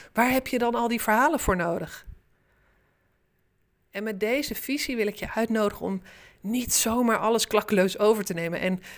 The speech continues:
ik ben hier echt gepassioneerd over. <laughs> Ik weet niet of je het ook hoort, waarschijnlijk. En dus ook echt bij jezelf in te checken, wat is jouw waarheid rondom bepaalde thema's?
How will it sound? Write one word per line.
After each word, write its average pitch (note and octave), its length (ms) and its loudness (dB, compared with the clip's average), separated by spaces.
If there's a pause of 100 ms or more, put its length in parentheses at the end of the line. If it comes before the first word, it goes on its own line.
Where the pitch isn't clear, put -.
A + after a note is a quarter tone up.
(120)
ik F#3+ 120 -4
ben G#3+ 120 4
hier A3 160 2
echt - 220 4
gepassioneerd G#3 680 2
over. F3+ 340 0
<laughs> F3+ 60 0
Ik - 60 -12
weet F3+ 300 2
niet G3+ 160 2
of F3+ 80 -2
je - 60 -2
het - 120 -2
ook F#3 100 0
hoort, F#3 280 2
waarschijnlijk. F3+ 640 -2 (840)
En A3 120 -4
dus A#3 200 0
ook A#3 140 -2
echt D4+ 280 0
bij C4 160 6
jezelf A#3+ 420 4
in D#4 240 2
te D#4+ 140 0
checken, F#3+ 360 2
wat D#4 240 4
is B3 140 4
jouw A#3 300 6
waarheid C4 560 6
rondom F3 400 -2
bepaalde - 460 -4
thema's? - 680 -6